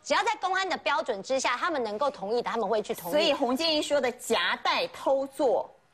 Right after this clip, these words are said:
Speaker 1: 夹带偷做，市府，
Speaker 2: 不是夹带偷做，
Speaker 1: 市府说，
Speaker 2: 是市府知道让他做的。
Speaker 1: 市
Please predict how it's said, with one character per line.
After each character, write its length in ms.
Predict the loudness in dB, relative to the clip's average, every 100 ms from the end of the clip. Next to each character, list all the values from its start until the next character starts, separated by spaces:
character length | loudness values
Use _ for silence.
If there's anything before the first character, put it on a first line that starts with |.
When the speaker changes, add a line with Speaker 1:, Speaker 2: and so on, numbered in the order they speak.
| -4
Speaker 1:
夹 120 | -2
带 220 | 2 0 2
偷 180 | 0
做， 160 | 2 0
市 120 | 0
府， 60 | 0
Speaker 2:
不 80 | 0
是 40 |
夹 180 | 0 0
带 140 | 0
偷 180 | 0 0
做， 80 | 0
Speaker 1:
市 60 | 0
府 0 |
说， 0 |
Speaker 2:
是 300 | 0 0 0
市 60 | -2
府 80 | -6
知 340 | -8 -4 -2
道 200 | 0 2
让 180 | 2 0
他 80 | -2
做 200 | 0 0
的。 40 |
Speaker 1:
市 100 | 2